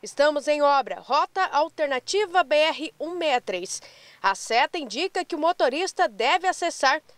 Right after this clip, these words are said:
a estrada do Campo Limpo. Tem sido assim desde segunda, quando o anel viário foi interditado totalmente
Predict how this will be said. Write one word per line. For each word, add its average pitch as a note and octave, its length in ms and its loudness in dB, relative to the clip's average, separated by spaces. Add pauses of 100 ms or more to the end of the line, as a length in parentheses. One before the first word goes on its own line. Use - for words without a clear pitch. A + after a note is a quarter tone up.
(160)
a A3+ 100 -2
estrada B3 520 0
do A#3+ 100 -8
Campo B3+ 340 -6
Limpo. A#3+ 460 -2 (400)
Tem F4 140 0
sido G4+ 240 0
assim G4 320 0
desde G4+ 320 0
segunda, C4+ 500 0 (320)
quando A3+ 240 2
o B3+ 60 6
anel C4 200 4
viário C4+ 360 2
foi B3+ 260 0
interditado C#4+ 800 0
totalmente D4+ 920 0